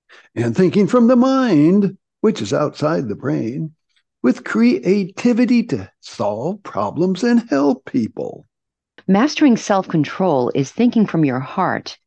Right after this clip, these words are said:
Speaker 2: with kindness and giving. Do you have any closing comments?
Speaker 1: That's it. That's the answer.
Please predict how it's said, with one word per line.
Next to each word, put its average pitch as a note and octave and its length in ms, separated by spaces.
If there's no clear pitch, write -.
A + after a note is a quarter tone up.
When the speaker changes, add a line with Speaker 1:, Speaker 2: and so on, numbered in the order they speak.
Speaker 2:
with D#3+ 160
kindness G3 500
and D#3 200
giving. C3 460
Do - 80
you G#3+ 60
have B3 160
any G#3+ 120
closing F#3+ 400
comments? F#3 600
Speaker 1:
That's C3 300
it. C#4+ 180
That's B2 260
the G3 120
answer. B3 560